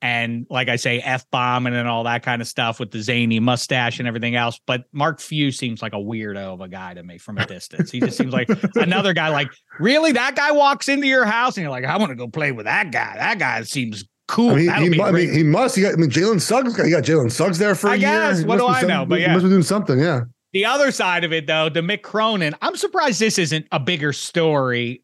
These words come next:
Speaker 1: Maybe it'll be over this next week with U C L A as the Cinderellas fall away.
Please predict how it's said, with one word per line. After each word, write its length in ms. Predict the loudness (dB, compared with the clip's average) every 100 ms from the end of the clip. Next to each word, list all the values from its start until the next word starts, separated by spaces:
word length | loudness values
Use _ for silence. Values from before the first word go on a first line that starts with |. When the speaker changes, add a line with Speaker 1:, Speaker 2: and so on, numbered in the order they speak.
| _
Speaker 1:
Maybe 300 | -2 0 2
it'll 140 | 2
be 280 | 0 0 0
over 260 | 0 0 0
this 260 | -2 0
next 260 | -2 -2 -2
week 240 | 0 0
with 140 | -2 -4
U 120 | -6
C 180 | -4 -4
L 160 | -2 -2
A 160 | -2
as 140 | -4 -6
the 80 |
Cinderellas 600 | -8 -6 -4 -4 -2 -4 -4
fall 320 | -2 0 0
away. 360 | 0 0 0